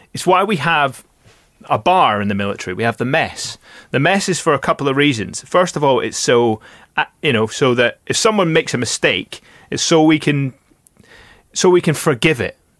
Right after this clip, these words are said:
You know, you can go in there and go, "Lads, sorry I did that.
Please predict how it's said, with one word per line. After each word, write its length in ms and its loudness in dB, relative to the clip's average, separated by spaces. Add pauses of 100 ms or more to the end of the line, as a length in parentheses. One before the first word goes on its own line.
(120)
You 80 -2
know, 140 4
you 160 4
can 100 -2
go 200 4
in 120 2
there 200 2
and 100 0
go, 400 2
"Lads, 480 -2 (240)
sorry 360 4
I 40 4
did 240 0
that. 300 0